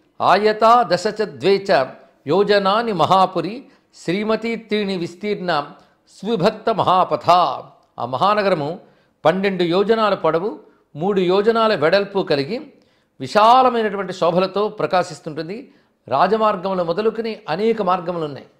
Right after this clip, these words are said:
అయోధ్యాపుర వర్ణన రామాయణంలో మనం చదివితే నాటికే భారతదేశంలో నగర నిర్మాణ విజ్ఞానం ఎంత గొప్పగా ఉన్నదో తెలుస్తుంది. ఆ నాగరికత ఎంత విలసిల్లినదో అర్థమవుతుంది.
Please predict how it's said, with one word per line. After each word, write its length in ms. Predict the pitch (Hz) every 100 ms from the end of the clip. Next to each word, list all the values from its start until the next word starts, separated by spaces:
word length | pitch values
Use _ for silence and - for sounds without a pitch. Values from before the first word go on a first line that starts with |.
| _ _ _ 117
అయోధ్యాపుర 680 | 180 220 185 226 220 190
వర్ణన 420 | 160 170 214 220 165
రామాయణంలో 520 | 160 196 202 185 170
మనం 220 | 151 143 143
చదివితే 440 | 135 147 175 247 - _ _ -
నాటికే 460 | 127 208 254 254
భారతదేశంలో 960 | 214 - 175 185 147 185 190 175 143 151 - _ 117
నగర 400 | 139 160 220 240
నిర్మాణ 500 | 214 196 208 202 190
విజ్ఞానం 520 | 165 147 185 196 214
ఎంత 320 | 175 165 -
గొప్పగా 480 | 123 139 - 233 220
ఉన్నదో 280 | 180 180 180
తెలుస్తుంది. 480 | 143 - - 98 _ _ _ _ _ _
ఆ 80 | 113
నాగరికత 520 | 120 175 226 226 220
ఎంత 300 | 175 175 196
విలసిల్లినదో 760 | 170 180 233 254 240 208 233 254 - 123
అర్థమవుతుంది. 500 | 127 147 143 127